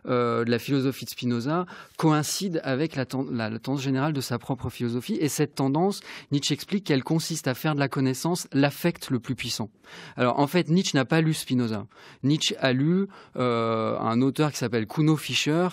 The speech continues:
qui, en fait, a écrit une histoire de la philosophie et qui a consacré un tome, un volume de son histoire à Spinoza. Et le volume consacré à Spinoza est une, une espèce de vaste paraphrase de l'éthique, hein.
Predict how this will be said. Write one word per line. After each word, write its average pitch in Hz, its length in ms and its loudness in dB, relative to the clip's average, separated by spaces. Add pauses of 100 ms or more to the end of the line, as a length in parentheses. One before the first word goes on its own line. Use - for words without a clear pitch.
qui, 123 200 -6
en 113 120 -2
fait, 170 280 -4
a 117 100 0
écrit 120 260 -2
une 120 120 0
histoire 139 320 0
de 135 60 -2
la 117 80 -2
philosophie 117 600 -6
et 156 40 -2
qui 123 100 -4
a 113 60 -2
consacré 123 500 -4
un 120 120 -2
tome, 131 400 -2 (480)
un 117 100 0
volume 135 360 4
de 120 100 2
son 113 240 -2
histoire 139 340 -2
à 123 60 -2
Spinoza. 127 540 -2 (340)
Et 147 180 4
le 143 100 4
volume 156 460 4
consacré 135 380 -4
à 127 60 -2
Spinoza 120 400 0
est 139 160 -2
une, 123 120 -2 (300)
une 120 140 0
espèce 131 280 -4
de 117 120 -2
vaste 123 680 -2
paraphrase 131 760 -2 (320)
de 120 80 -2
l'éthique, - 640 -6
hein. 113 160 -10